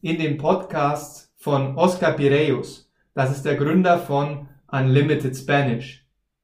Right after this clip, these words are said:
Ich hoffe, diese Strategie und diese Technik ist genauso effektiv für dich wie damals für mich in meinem Spanisch. Komm auch gerne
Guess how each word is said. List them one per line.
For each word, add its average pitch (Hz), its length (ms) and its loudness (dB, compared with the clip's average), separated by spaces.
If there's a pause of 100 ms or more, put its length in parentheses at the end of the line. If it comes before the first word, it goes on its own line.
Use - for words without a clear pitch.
(460)
Ich 139 200 -2
hoffe, 185 560 4 (180)
diese 156 260 -2
Strategie 139 920 0
und 143 200 -4
diese 131 280 0
Technik 151 680 -4 (180)
ist - 280 -6
genauso 151 680 2
effektiv 156 840 -4 (100)
für 135 300 -2
dich 180 500 2 (200)
wie 185 180 2
damals 143 680 0
für 139 200 2
mich 175 340 2
in 143 80 -4
meinem 127 280 2
Spanisch. 147 760 -4 (960)
Komm 214 300 4
auch 180 340 0
gerne 160 500 -2